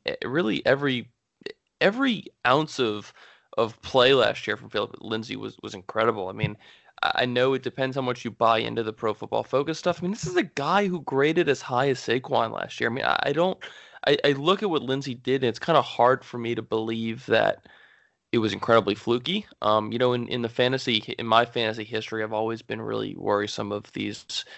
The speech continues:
these rookie guys in that sophomore slump. I mean, you look at guys like Jeremy Hill at the running back position, guys like that. I remember just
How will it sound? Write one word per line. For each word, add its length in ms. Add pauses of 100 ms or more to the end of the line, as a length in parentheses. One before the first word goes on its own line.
(200)
these 180
rookie 300
guys 400
in 100
that 180
sophomore 460
slump. 300
I 40
mean, 100
you 40
look 120
at 40
guys 180
like 120
Jeremy 320
Hill 240
at 60
the 100
running 200
back 220
position, 400
guys 320
like 160
that. 340
I 60
remember 380
just 340